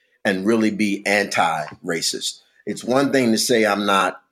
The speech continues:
a racist," and we, you know, we've touched on that a little bit. Um, but it's gonna take a lot of courage, uh, as a leader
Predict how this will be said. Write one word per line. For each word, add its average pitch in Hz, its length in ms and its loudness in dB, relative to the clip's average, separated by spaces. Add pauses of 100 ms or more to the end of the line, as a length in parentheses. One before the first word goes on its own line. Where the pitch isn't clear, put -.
(140)
a - 60 -6
racist," 85 520 -4
and 90 140 -10
we, 98 280 -6
you 98 120 -6
know, 87 120 -6
we've 85 280 -12
touched - 260 -2
on 87 140 -4
that 87 180 -2
a - 20 -4
little 87 200 -4
bit. 76 240 -8 (500)
Um, 90 400 0
but 101 480 0
it's 113 140 -4
gonna 151 180 0
take - 160 0
a 107 60 -2
lot 107 180 2
of 107 80 -2
courage, 104 680 -2
uh, 95 220 -6
as 104 180 2
a 101 40 2
leader 98 480 -2